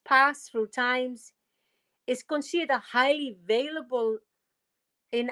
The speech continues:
our everyday life. We practice it in the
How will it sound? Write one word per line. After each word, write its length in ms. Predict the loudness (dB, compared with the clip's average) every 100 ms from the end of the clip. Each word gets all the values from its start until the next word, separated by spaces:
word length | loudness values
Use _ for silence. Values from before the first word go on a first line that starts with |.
| 0
our 280 | 2 2 -2
everyday 500 | -2 -4 -4 -4 -4
life. 340 | -2 -4 -4 -10 _ _ _ _
We 120 | -2
practice 720 | 0 2 0 -2 -8 -10 -16 _ _ _ _ _ _ _ _ _
it 180 | -4 -2
in 300 | 0 0 0
the 180 | -4